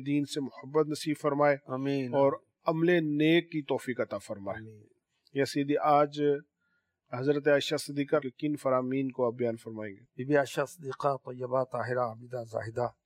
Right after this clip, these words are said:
Speaker 2: اپنے والد گرامی حضرت سیدنا ابو بکر رضی اللہ تعالی عنہ کے نقش قدم پر چلتی ہوئی میرے آقا علیہ الصلوۃ والسلام کی خدمت میں مستعد رہیں۔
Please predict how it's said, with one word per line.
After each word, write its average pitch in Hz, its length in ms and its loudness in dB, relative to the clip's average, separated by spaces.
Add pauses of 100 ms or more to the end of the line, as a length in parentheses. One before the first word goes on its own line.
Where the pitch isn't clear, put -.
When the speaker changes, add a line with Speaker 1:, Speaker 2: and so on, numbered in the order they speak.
(640)
Speaker 2:
اپنے 147 280 -2
والد 147 340 2 (140)
گرامی 143 500 -6 (500)
حضرت 147 340 0 (800)
سیدنا 143 440 -4
ابو 147 420 0
بکر 143 540 -2 (580)
رضی 151 200 4
اللہ 143 380 6
تعالی 143 420 0
عنہ 135 340 -4
کے 143 540 -4
نقش - 260 -2 (180)
قدم 147 340 0
پر 147 260 -4
چلتی 139 520 -2
ہوئی 127 360 -4 (540)
میرے 147 280 4
آقا 147 260 4
علیہ 156 100 2
الصلوۃ 143 280 0
والسلام 139 680 0
کی 147 180 -8
خدمت 151 580 -2
میں 156 240 0
مستعد 151 460 -2
رہیں۔ 135 440 -4